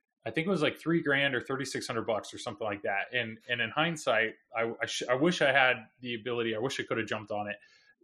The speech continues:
Not even necessarily to restore it, just to, like,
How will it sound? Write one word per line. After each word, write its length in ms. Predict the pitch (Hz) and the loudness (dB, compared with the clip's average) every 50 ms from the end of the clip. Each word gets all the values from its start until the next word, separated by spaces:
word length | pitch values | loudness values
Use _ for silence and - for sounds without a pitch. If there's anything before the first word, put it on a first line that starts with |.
| _ 165 | _ 0
Not 180 | 185 214 240 | 2 2 4
even 240 | 254 240 190 175 151 | 2 2 2 2 2
necessarily 480 | 147 156 151 - - 147 135 127 120 113 | 2 2 2 2 2 2 2 2 2 2
to 100 | 117 104 | 0 -2
restore 520 | 104 104 104 - - 208 226 190 120 113 | -2 -4 -6 -4 -2 0 2 2 2 0
it, 140 | 107 107 - - | -2 -4 -6 -6
just 280 | - 143 143 - - - | -4 -2 -2 -2 -4 -4
to, 80 | 135 | 0
like, 280 | 120 117 110 104 101 | 0 2 2 0 -2